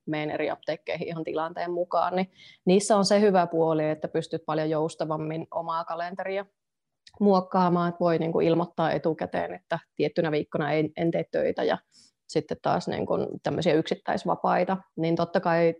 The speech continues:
tämmöisestä pidemmästä lomasta olin työnantajan yhteydessä, että miten ois, voin, voinko tyhjentää kalenterin näin pitkäksi aikaa, ja sieltä tuli, ö,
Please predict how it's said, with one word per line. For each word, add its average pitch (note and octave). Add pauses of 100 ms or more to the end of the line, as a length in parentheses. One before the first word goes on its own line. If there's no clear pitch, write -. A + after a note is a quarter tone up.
tämmöisestä E3
pidemmästä F3
lomasta E3+
olin A3+
työnantajan G#3
yhteydessä, F#3+
että F3+
miten F3+
ois, F3 (360)
voin, E3+
voinko G3
tyhjentää E3+
kalenterin E3
näin D3+
pitkäksi -
aikaa, D3
ja -
sieltä D3+
tuli, - (200)
ö, -